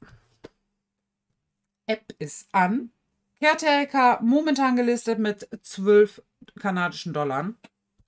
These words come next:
Ist also, ne? Wenn du fünfundzwanzig bezahlt hast, ist das schon bitter.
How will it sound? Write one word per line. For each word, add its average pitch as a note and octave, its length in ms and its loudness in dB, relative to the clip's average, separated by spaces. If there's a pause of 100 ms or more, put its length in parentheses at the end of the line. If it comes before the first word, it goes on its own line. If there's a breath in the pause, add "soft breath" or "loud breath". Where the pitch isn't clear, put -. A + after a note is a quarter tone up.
(1700)
Ist A3 260 -4
also, F#3 640 -2 (200)
ne? B3+ 280 -2 (1040)
Wenn F3 80 -6
du F3+ 60 -6
fünfundzwanzig A3 580 -4
bezahlt F#3 440 -4
hast, G3 300 -6
ist - 200 -12
das D#3+ 120 -8
schon D3+ 240 -10
bitter. E3 540 -12